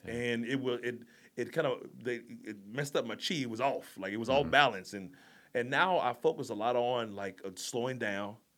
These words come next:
Speaker 1: Mm-hmm.
Speaker 2: being present,
Speaker 1: Mm.
Speaker 2: right?
Speaker 1: Yep.
Speaker 2: Uh, and appreciating what I have.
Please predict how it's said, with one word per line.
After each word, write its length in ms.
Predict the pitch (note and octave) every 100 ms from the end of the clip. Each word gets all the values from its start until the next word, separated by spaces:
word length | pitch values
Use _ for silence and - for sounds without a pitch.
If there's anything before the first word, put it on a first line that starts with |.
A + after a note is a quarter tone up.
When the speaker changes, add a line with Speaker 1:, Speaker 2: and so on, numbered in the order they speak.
| _
Speaker 1:
Mm-hmm. 240 | F2 C#2 D2+
Speaker 2:
being 300 | A#2 B2+ C3
present, 560 | - G2+ F#2 G#2 - _ -
Speaker 1:
Mm. 360 | D#2 D#2 D2 - _ -
Speaker 2:
right? 280 | E2+ F#2+ G#2
Speaker 1:
Yep. 140 | - A2+
Speaker 2:
Uh, 240 | G#2+ G2+ A#2+
and 120 | A2+
appreciating 1000 | G2 - F3+ G3+ - B2 F2 E2 E2 E2 _ _ _ _ -
what 260 | F#2+ F#3
I 140 | A2 G2 -
have. 420 | B2+ A2 D#2+ C#2+